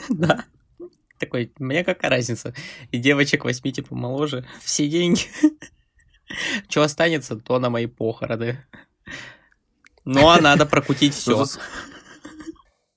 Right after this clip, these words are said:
Speaker 2: короче, Максим, как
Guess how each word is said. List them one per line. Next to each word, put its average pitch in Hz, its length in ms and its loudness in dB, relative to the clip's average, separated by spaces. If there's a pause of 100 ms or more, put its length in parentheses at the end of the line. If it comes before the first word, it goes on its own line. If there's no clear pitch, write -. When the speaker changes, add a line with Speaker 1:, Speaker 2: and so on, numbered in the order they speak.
Speaker 2:
короче, 113 480 -4
Максим, 95 600 -12 (1000)
как - 520 -2